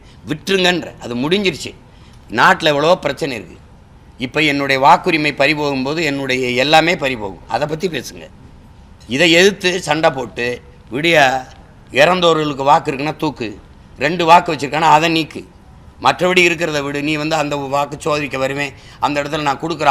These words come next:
ஆவணத்தில்னா உன் வாக்கு நீக்கப்படும்னா அது ஒரே நாடு ஒரே ரேஷன் கார்டு. எனக்கு ரேஷன் கார்டு கொடு, பீகார்ல போய் நான் வரிசையில் நின்னு கொடுத்துட்டேன்னா பார்ப்போம். இங்க,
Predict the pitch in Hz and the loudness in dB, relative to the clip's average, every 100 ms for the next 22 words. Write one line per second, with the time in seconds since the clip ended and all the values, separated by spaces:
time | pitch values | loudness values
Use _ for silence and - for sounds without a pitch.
0 | 135 151 143 143 147 151 127 127 143 156 | 4 4 -2 -6 -2 -2 -2 0 0 0
1 | 147 131 135 165 143 131 131 139 139 110 | -6 -4 -4 -4 -4 -4 -6 -4 -4 -4
2 | 127 - - - - - - 131 139 123 | -8 -12 -20 -20 -20 -14 -10 -8 -8 -8
3 | 120 113 117 - _ _ _ - 220 233 | -8 -10 -12 -18 _ _ _ -4 2 4
4 | 233 214 202 196 185 190 175 175 175 151 | 4 4 2 0 -2 -2 -2 -4 -6 -6
5 | 135 123 117 _ _ 160 175 170 185 185 | -6 -8 -12 _ _ -8 -6 -4 -4 -4
6 | 180 160 156 151 160 180 160 151 160 151 | -8 -8 -8 -10 -8 -4 -4 -6 -8 -6
7 | 143 147 156 143 135 143 135 135 135 127 | -6 -8 -12 -12 -14 -16 -14 -10 -8 -8
8 | - - _ _ _ _ _ _ _ _ | -12 -20 _ _ _ _ _ _ _ _
9 | _ - - 175 | _ -14 -4 0